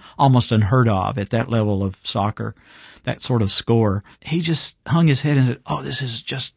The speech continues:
we're just ashamed." I mean, there's a sense of being devastated at a level that, in some ways, was surprising to me because so much was invested in it, and so much of the national identity, in a way, seemed to be invested in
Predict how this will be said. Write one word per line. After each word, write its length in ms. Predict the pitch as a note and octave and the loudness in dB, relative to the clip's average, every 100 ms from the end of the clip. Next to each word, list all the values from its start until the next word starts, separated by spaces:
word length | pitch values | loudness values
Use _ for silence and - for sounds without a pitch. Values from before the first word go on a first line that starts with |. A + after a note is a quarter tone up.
| - | -8
we're 140 | D3+ | -6
just 280 | D3 D#3+ - | -4 -4 -6
ashamed." 1000 | A2+ - - - F#3+ F#3 D3 G#2 F2+ - _ _ _ - - - _ | -4 0 2 4 4 4 2 0 -6 -12 _ _ _ -20 -20 -20 _
I 60 | C3 | 0
mean, 180 | B2+ B2+ | 2 2
there's 200 | B2+ C#3 | 2 0
a 40 | |
sense 320 | - D#3+ C3+ | -2 -2 0
of 140 | G#2+ A#2 | -2 0
being 240 | A#2+ G#2 - | 2 0 0
devastated 760 | F3 A3 G#3 - G#2 D#2+ F2 C3+ | 0 2 2 0 -2 -4 -10 -8
at 160 | C3 | -4
a 40 | A#2+ | -2
level 440 | B2+ B2 D3 E3+ | 0 0 0 -2
that, 240 | B2 A2+ - - | -2 -4 -8 -6
in 100 | F#3 | -2
some 220 | - G#3+ | 0 2
ways, 440 | F3 E3 C#3+ - - _ - | 4 4 2 -6 -12 _ -4
was 140 | C#3 | 0
surprising 580 | - C3+ D3 E3 C3 G#2 | 2 4 4 6 4 4
to 100 | F#2+ | 4
me 280 | F#2+ D#2 D#2 | 0 0 -4
because 380 | B2 B2 A#2+ - | -4 0 0 0
so 160 | D3 | 4
much 240 | C#3+ B2 - | 4 4 2
was 120 | G#2 | 2
invested 560 | G#2 G2+ G#2 - - F#2 | 2 4 2 -2 -2 -2
in 80 | |
it, 140 | F#2 - - - | -4 -8 -18 -2
and 100 | D#3 | 2
so 140 | - F3 | 4 4
much 220 | E3+ D3 | 4 4
of 80 | C3 | 4
the 100 | B2+ | 6
national 480 | D#3+ F3 - C3+ | 6 4 4 4
identity, 640 | B2+ A#2+ D#3+ D#3+ B2 G2 F2+ | 4 4 6 6 4 0 -4
in 120 | A2+ | -2
a 60 | G2 | 0
way, 340 | G2 - - | -2 -6 -10
seemed 320 | C3 - A2+ G2+ | -6 0 0 0
to 80 | |
be 220 | G2+ G2+ F#2 | -4 -6 -4
invested 540 | F#2+ F2+ G2 - G2 | -6 -6 -8 -8 -10
in 120 | - | -10